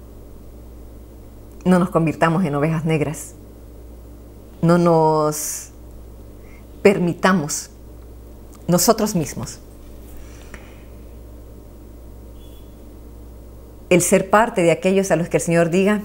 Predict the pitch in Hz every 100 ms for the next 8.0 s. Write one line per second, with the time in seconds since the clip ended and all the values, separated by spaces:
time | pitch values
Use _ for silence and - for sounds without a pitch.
0 | - - - 160 - 170 180 175 185 -
1 | 180 - - - - - - - - -
2 | 160 165 165 156 156 156 196 247 269 -
3 | - - - - - - 156 180 175 170
4 | 175 175 170 170 170 175 165 165 156 165
5 | 196 233 247 220 214 214 214 196 180 180
6 | 170 165 160 156 - - 185 175 170 -
7 | 160 160 156 151 175 220 214 190 185